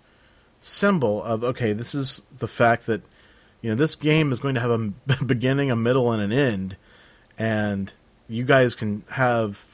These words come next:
a positive effect on the end if you like, but if nothing else, if you continue to sit and just do nothing, it's going to explode."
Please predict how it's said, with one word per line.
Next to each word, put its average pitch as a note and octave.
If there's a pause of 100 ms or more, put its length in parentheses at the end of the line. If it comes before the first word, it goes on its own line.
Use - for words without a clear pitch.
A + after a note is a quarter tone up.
(180)
a G#2+
positive A#2+
effect A2+
on A2
the G#2+
end A2
if G2
you F#2+
like, C3+ (500)
but A2+
if G#2
nothing C#3
else, A#2
if G#2
you G#2+
continue A#2
to G#2
sit D#3
and A2+
just G2
do A2
nothing, G#2+ (420)
it's C#3
going D3+
to A#2+
explode." G#2+